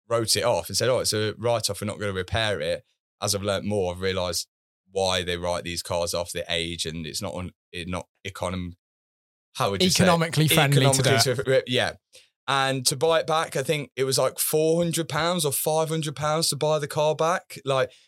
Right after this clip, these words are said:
Speaker 1: from the insurance. I was
Speaker 2: You're
Speaker 1: like,
Speaker 2: like, "I'm gonna make some money here,
Speaker 1: I
Speaker 2: pump
Speaker 1: could
Speaker 2: it
Speaker 1: sell the
Speaker 2: into a
Speaker 1: seats
Speaker 2: house."
Speaker 1: for that. Yeah, I could, yeah. So that was it. I was like, "Well, this is a perfect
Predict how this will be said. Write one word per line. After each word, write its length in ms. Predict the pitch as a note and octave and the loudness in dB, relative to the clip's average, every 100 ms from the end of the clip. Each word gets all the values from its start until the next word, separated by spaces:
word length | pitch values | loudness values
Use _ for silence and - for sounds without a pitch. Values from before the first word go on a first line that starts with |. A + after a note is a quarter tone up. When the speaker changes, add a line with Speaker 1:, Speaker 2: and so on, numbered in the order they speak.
| _ | _
Speaker 1:
from 160 | D3+ C#3+ | -4 0
the 80 | C3+ | 2
insurance. 340 | B2+ D3+ D3+ | 2 2 0
I 40 | |
was 60 | D3+ | 2
Speaker 2:
You're 80 | F#3 | 4
Speaker 1:
like, 140 | F3 D3+ | 4 4
Speaker 2:
like, 80 | |
"I'm 220 | G3 F#3+ F3 | 4 4 4
gonna 180 | D#3 | 2
make 240 | F3+ F#3 F#3 | 4 4 4
some 160 | D#3+ E3 | 2 4
money 220 | G3+ F3 | 4 6
here, 160 | F3+ | 4
Speaker 1:
I 40 | G3 | 6
Speaker 2:
pump 120 | G3 | 6
Speaker 1:
could 80 | G#3 | 6
Speaker 2:
it 40 | |
Speaker 1:
sell 220 | - F3+ F3 | 6 6 6
the 80 | |
Speaker 2:
into 80 | A3+ | 6
a 40 | D#3 | 6
Speaker 1:
seats 60 | |
Speaker 2:
house." 320 | E3 F#3+ G3+ | 6 6 6
Speaker 1:
for 80 | E3 | 6
that. 240 | B2+ A#2 - | 4 2 2
Yeah, 280 | A#3+ C#4+ F3+ | 4 4 4
I 80 | E3 | 2
could, 200 | F#3 F3 | 2 2
yeah. 220 | G#3 F#3 | 4 4
So 160 | - | 4
that 120 | F#3+ E3+ | 4 4
was 120 | F3+ | 4
it. 80 | F#3 | 4
I 60 | |
was 120 | D3+ | 4
like, 180 | D#3+ D3+ - - - | 2 0 -4 -8 2
"Well, 220 | D3+ C3 | 4 4
this 220 | D3 E3 | 2 2
is 140 | D3+ C#3 | 2 0
a 40 | |
perfect 460 | E3+ E3 D3+ C3 | 2 2 2 0